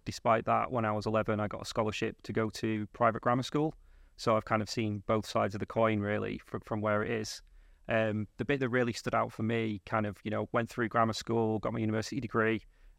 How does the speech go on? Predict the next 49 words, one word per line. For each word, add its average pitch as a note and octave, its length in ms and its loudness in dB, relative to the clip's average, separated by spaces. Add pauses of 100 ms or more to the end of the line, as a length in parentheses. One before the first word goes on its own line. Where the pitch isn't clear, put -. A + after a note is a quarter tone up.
and G#2 340 0 (100)
you, A2+ 260 -4
you A#2+ 120 -4
get C3 160 0
to - 80 -10
the B2 80 4
end A#2+ 140 2
and G#2+ 60 -4
you A2+ 80 -2
think, A2 240 -4
"Oh, C3+ 180 0
I've, F2+ 200 -8
I've G#2+ 140 -8
done B2+ 120 0
it, A#2 60 -4
I've G2+ 80 -4
done A#2 140 0
all G#2 60 -2
the G2+ 60 -6
hard G#2+ 240 -2
work, A2 320 0
I've G#2+ 60 -6
got - 140 -6
the C3+ 60 -2
degree A#2 260 0
and A2 80 0
everything." A2 400 -4 (400)
And A#2+ 100 2
I A#2 60 4
found B2 260 4
when A2+ 80 2
I A#2 140 4
finished, G#2 360 -4
I A#2 60 0
was G#2+ 100 -2
like, A2 140 -2
I B2 80 -4
had A2 180 -2
no A2+ 240 2
clue A2 380 -2
how G2+ 180 -4
to A2 320 -4
just - 300 -8
even A2 220 -4
apply G#2+ 480 0
for - 140 -8
a A2 40 -6
professional A2 420 -4
job. G#2 240 0